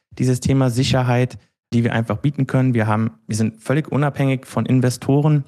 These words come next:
von Venture Capital, von solchen Geschichten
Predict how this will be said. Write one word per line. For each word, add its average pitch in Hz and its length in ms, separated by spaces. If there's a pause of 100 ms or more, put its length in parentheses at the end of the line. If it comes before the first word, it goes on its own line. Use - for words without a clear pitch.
(380)
von 120 160
Venture 131 280
Capital, 131 540
von 113 180
solchen 135 300
Geschichten 135 600